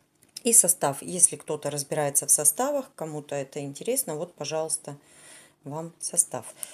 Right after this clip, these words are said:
Так, ну, будем пользоваться, конечно же. И дальше со временем посмотрим, что это будет. Так, следующее, что я заказала, это повторный у меня заказ. Вообще,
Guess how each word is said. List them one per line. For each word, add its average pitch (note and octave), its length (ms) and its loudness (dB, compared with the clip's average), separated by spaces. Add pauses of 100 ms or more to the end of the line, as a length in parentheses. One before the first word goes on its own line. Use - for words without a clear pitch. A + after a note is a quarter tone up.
(200)
Так, D#3 240 4
ну, C#4+ 260 6
будем F#3 460 4
пользоваться, F3 840 2
конечно C#4+ 540 4
же. C4 160 4 (1800)
И A#3 160 2
дальше G3 300 4
со - 220 6
временем G3 440 0
посмотрим, F3+ 580 4 (540)
что - 340 -2
это E3 200 -2
будет. D3+ 320 -6 (480)
Так, G#3+ 160 12
следующее, E4 560 8
что - 180 8
я G3+ 60 6
заказала, F#3 580 6
это A3+ 220 6
повторный G#3 680 6
у E3 40 0
меня E3 260 0
заказ. A3+ 500 8 (840)
Вообще, D#4 640 8